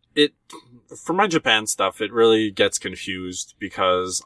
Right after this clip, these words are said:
I'm traveling all over the place and it doesn't seem to understand that that is all one trip. It is like, well, you went to Yokohama, you went to Tokyo, and you went to Chiba, and these are all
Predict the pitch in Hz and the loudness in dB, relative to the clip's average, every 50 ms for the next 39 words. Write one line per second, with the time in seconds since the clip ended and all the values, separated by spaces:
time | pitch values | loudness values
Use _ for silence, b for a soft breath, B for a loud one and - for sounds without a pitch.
0 | - 98 95 92 92 101 101 - 95 95 95 - 95 95 87 90 87 92 95 90 | -4 -2 -2 -2 -2 -4 -8 -4 -2 -2 -2 -2 -4 -6 -6 -6 -4 -4 -4 -4
1 | 90 87 85 87 - - 90 87 87 - - - 85 85 85 85 85 - - 95 | -4 -8 -10 -8 -4 -4 -4 -2 0 -2 -2 -2 -6 -8 -10 -12 -12 -4 -2 -2
2 | 95 90 87 90 87 - - 92 87 87 87 90 90 92 92 98 92 - - 98 | -2 -2 -4 -8 -10 -10 -10 -10 -12 -10 -8 -8 -8 -6 -6 -6 -6 -4 -2 -2
3 | 95 95 92 90 _ _ 101 95 92 95 98 98 98 95 92 92 98 95 92 - | -2 -2 -4 -10 _ _ 0 0 0 0 0 0 0 0 0 0 -2 -4 0 2
4 | - - - _ - 104 107 - - 120 107 104 104 101 101 107 104 - - 104 | 2 2 2 _ -6 -10 -10 -8 -6 -4 -4 -2 0 0 0 0 0 -4 -12 -8
5 | 101 104 110 113 120 117 120 B B B B B B B _ - 101 101 101 117 | -2 2 4 4 4 4 2 B B B B B B B _ -10 -6 -4 -2 -2
6 | 135 - - 135 123 123 - 120 117 147 165 185 190 196 196 - _ _ _ - | -2 0 0 0 2 2 2 4 4 4 4 4 2 0 -2 -4 _ _ _ -10
7 | 104 101 104 101 - - - - 160 175 170 - 170 160 160 156 - 117 104 104 | -6 -4 -4 -4 -6 -8 0 2 2 2 4 6 6 6 8 6 4 0 -6 -6
8 | 101 95 98 92 - 98 - - - 165 151 160 156 143 - 104 107 107 110 113 | -6 -6 -6 -6 -8 -8 -6 -2 -2 2 4 4 4 4 2 0 -2 -2 -2 0
9 | 110 107 98 101 - - 120 135 143 147 147 151 b | 0 2 2 2 2 2 4 6 6 6 4 2 b